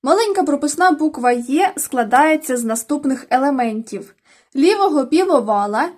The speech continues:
верхнє заокруглення якого слід писати вужче, ніж нижнє. Подібний елемент ви писали, коли вчилися писати маленьку прописну букву «С».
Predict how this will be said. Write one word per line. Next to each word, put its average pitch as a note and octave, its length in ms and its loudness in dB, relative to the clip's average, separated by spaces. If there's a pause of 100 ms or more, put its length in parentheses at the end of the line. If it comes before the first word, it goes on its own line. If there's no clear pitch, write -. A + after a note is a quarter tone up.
(140)
верхнє D#4 500 2
заокруглення C#4+ 680 2
якого D4+ 440 -2
слід D#4 320 -6
писати E4 460 0
вужче, D#4+ 560 -2
ніж B3+ 260 -4
нижнє. C4 600 -2 (320)
Подібний C4 540 2
елемент A#3+ 600 0
ви C#4+ 200 -2
писали, E4 760 0
коли G#3 200 -6
вчилися F4+ 520 0
писати D#4 640 0
маленьку C4+ 640 -2
прописну B3 680 -4
букву A3+ 640 -6
«С». G3 520 -6